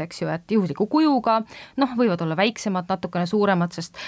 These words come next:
see ülemine piir on seal sada nanomeetrit, aga tegelikult ta võib olla ka üks nanomeeter. Aga see, mida, mida siis,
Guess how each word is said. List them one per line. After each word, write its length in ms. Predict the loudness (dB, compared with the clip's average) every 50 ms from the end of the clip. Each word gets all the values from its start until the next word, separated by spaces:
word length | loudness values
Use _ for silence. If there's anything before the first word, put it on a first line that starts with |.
| -2
see 100 | 0 2
ülemine 380 | 4 4 4 4 4 2 2 2
piir 300 | 2 2 2 2 2 0 0
on 80 | -2 -4
seal 120 | -4 -2 0
sada 240 | 0 2 2 2 2 2
nanomeetrit, 600 | 2 2 2 0 0 -2 -4 -6 -8 -12 -10 -10
aga 160 | -8 -8 -4 -4
tegelikult 460 | -4 -4 -2 -4 -6 -8 -10 -10 -8
ta 100 | -6 -4
võib 160 | -4 -4 -2 0 0
olla 120 | 0 2
ka 80 | 4 2
üks 240 | 2 2 0 -4 -4 0
nanomeeter. 600 | 0 2 2 2 0 0 -2 -6 -6 -8 -8 -8 -8 -14 -16 -14 -14 -12 -4 0 0
Aga 180 | 2 2 2 2
see, 240 | 4 4 4 4 4 2
mida, 280 | 2 2 2 2 4 2 2
mida 240 | 0 0 0 -2 -2
siis, 240 | -2 -6 -6 -8